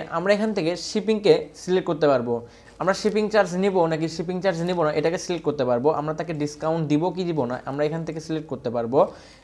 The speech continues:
এবং যখনই সব শেষ হয়ে যাবে, তখন আমরা pay with cash-এ ক্লিক করে দিব। এখন আমরা কনফার্ম অর্ডারে ক্লিক করলে অর্ডারটি কনফার্ম হয়ে যাবে। এভাবে আপনারা ম্যানুয়ালি একটি প্রোডাক্টকে বিক্রয় করতে পারবেন। এছাড়াও একটি প্রোডাক্ট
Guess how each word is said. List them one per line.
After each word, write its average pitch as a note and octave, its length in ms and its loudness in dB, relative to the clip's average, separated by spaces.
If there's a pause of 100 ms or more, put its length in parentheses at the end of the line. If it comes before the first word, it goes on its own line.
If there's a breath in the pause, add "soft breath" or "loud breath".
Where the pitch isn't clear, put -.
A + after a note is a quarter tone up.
(140)
এবং F#3+ 140 4 (420)
যখনই G#3 320 6
সব A3 80 2 (140)
শেষ A3 180 10
হয়ে A3 160 8
যাবে, C3+ 160 6 (120)
তখন F3+ 260 0
আমরা D3 160 2 (220)
pay G#3 120 8 (100)
with G3 140 0 (100)
cash-এ E3+ 300 -2
ক্লিক D#3+ 260 -4
করে B2 180 -4
দিব। A#2 120 -10 (880 loud breath)
এখন G#3 160 6
আমরা A3+ 120 6 (160)
কনফার্ম G#3+ 360 6
অর্ডারে A3 240 4 (100)
ক্লিক A3+ 240 2
করলে E3 180 4 (180)
অর্ডারটি E3 380 2 (140)
কনফার্ম C#3+ 440 2
হয়ে B2 180 0
যাবে। A#2 160 -8 (340)
এভাবে A#3+ 300 6
আপনারা A#3 240 2 (200)
ম্যানুয়ালি A3 400 6
একটি A3 200 0
প্রোডাক্টকে F3 320 2 (100)
বিক্রয় D#3+ 300 2
করতে B2+ 260 -2
পারবেন। A#2 280 -4 (1500 soft breath)
এছাড়াও A3+ 360 8 (260)
একটি A3 240 2 (100)
প্রোডাক্ট A3 380 10